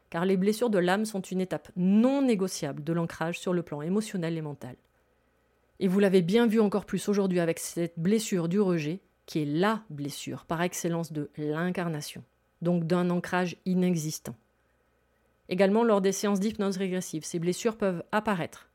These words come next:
afin que le consultant les voie et les comprenne différemment. J'ai créé également des soins énergétiques hypnoméditatifs sous forme audio, que vous trouverez en téléchargement sur mon site internet.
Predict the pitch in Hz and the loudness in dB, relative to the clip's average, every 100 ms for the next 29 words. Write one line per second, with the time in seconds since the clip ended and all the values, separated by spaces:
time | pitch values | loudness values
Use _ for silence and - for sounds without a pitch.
0 | _ 185 233 226 214 180 196 - 190 226 | _ -4 0 0 2 0 -2 -4 -6 -2
1 | 220 175 156 147 180 202 180 185 185 185 | 0 0 0 -2 -2 0 -2 -4 -2 -2
2 | 175 - 160 160 135 - _ _ _ _ | -2 -4 -8 -8 -8 -16 _ _ _ _
3 | _ - 165 165 - 202 190 180 202 170 | _ -8 -6 -4 0 2 2 2 0 -2
4 | 143 226 233 220 202 202 185 - 202 - | -4 -2 0 0 -2 -4 -12 -10 -8 -2
5 | 202 190 170 165 165 185 190 - 196 190 | 0 0 -2 -6 -8 -8 -8 -8 -4 -2
6 | 185 185 - 208 139 - _ _ _ _ | -2 -4 -4 -4 -4 -8 _ _ _ _
7 | - 180 175 175 - - 185 190 180 208 | -6 -2 0 -2 -4 -4 -2 -2 0 -2
8 | 196 190 170 165 170 185 160 160 170 160 | 0 -2 -2 -4 -4 -6 -6 -6 -8 -8
9 | 147 139 - - | -8 -12 -14 -20